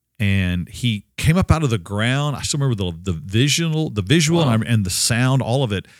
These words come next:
Speaker 1: And it was frightening. And I said,
Speaker 2: Wow.
Speaker 1: "In Jesus' name, be gone." And then
Speaker 2: Yeah.
Speaker 1: he would disappear back in the ground. Then he'd pop up. It was almost like playing whack-a-mole.
Speaker 2: Yeah.
Speaker 1: But it was, it was the devil. And the,
Speaker 2: Whack-a-mole
Speaker 1: every time I,
Speaker 2: Satan.
Speaker 1: <laughs>
Speaker 2: Yeah.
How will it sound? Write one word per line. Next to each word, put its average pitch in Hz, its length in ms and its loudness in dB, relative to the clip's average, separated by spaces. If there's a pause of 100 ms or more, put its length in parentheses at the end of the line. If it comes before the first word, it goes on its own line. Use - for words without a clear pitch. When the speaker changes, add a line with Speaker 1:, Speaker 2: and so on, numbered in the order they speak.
(340)
Speaker 1:
And 98 320 -4
it 73 40 -14
was 92 120 -8
frightening. 135 640 -4
And 101 80 -2
I 110 140 -2
said, 92 240 -4
Speaker 2:
Wow. 95 60 -4
Speaker 1:
"In 90 80 -6
Jesus' 208 440 2
name, 214 240 4
be 202 160 4
gone." 202 420 0
And 113 120 0
then 107 220 0
Speaker 2:
Yeah. - 280 6
Speaker 1:
he 123 120 -4
would 113 120 -4
disappear 110 400 -6
back 101 240 -6
in 92 60 -6
the 92 80 -6
ground. 98 260 -4
Then 104 80 0
he'd 87 180 -4
pop - 300 0
up. 110 160 -4
It 110 40 -10
was 107 100 -4
almost 120 180 -4
like 101 180 -8
playing 95 240 -4
whack-a-mole. 113 480 -6
Speaker 2:
Yeah. 151 220 2 (240)
Speaker 1:
But 120 100 6
it 160 60 8
was, 107 240 4
it 120 100 2
was 110 140 2
the 113 80 0
devil. 127 340 0
And 120 100 2
the, 113 60 2
Speaker 2:
Whack-a-mole 123 220 -2
Speaker 1:
every 123 120 0
time 143 220 2
I, 135 40 4 (480)
Speaker 2:
Satan. 196 380 6
Speaker 1:
<laughs> 175 80 0
Speaker 2:
Yeah. 139 120 4